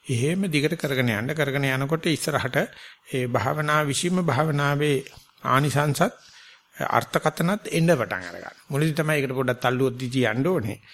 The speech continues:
Java කැවුනට පස්සේ එයි. ඒ නිසා මේකට තෙපර බාන්න නැතුව පසුවට අපටිවාණිතා කියලා කියනවා. කරට උඩින් අප හැරලා බලන්න යන්න එපා.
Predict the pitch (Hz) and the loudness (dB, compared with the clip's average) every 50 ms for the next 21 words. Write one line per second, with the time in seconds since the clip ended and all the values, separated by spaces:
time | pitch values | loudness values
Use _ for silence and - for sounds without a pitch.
0 | - - - _ _ - 131 135 151 151 - 151 147 156 170 170 180 180 185 175 | -20 -20 -20 _ _ 2 2 2 2 2 0 0 0 0 0 0 0 0 0 0
1 | - 202 185 143 113 - - _ _ _ - - - - - - - 139 135 135 | 2 2 2 2 0 -2 -8 _ _ _ -20 -20 -20 -20 -18 -4 0 0 0 2
2 | 117 151 160 170 143 131 131 127 131 135 151 147 - - - 123 123 139 131 131 | 2 0 -2 0 0 0 0 -2 -2 -2 -2 -2 -2 -4 -6 -6 -4 -4 0 2
3 | 120 120 113 110 107 104 104 143 143 - 135 - - 131 131 123 - - - - | 2 2 2 2 -2 -4 -4 -4 -2 -2 -2 0 0 0 0 0 -2 -6 -8 -8
4 | - - - - _ _ 135 123 123 - _ _ _ _ - _ - 127 - - | -14 -20 -20 -20 _ _ -12 -12 -12 -14 _ _ _ _ -12 _ -8 -6 -2 -2
5 | 165 131 160 151 139 127 123 120 104 - 110 104 101 104 113 104 110 - - 101 | 2 4 6 8 8 8 6 4 2 2 0 0 0 -2 -6 -8 -8 -8 -8 -6
6 | 101 98 - - - - - - - - - _ - - 123 127 151 156 165 156 | -6 -8 -10 -12 -18 -20 -20 -20 -20 -20 -20 _ -4 -2 0 0 2 0 0 0
7 | 160 170 165 151 139 - 175 175 135 127 143 143 156 143 139 127 117 107 98 95 | 0 0 -2 -2 -2 -2 0 0 2 2 2 0 2 2 2 2 2 0 -2 -8
8 | 95 95 98 90 90 82 - | -10 -12 -14 -18 -18 -20 -20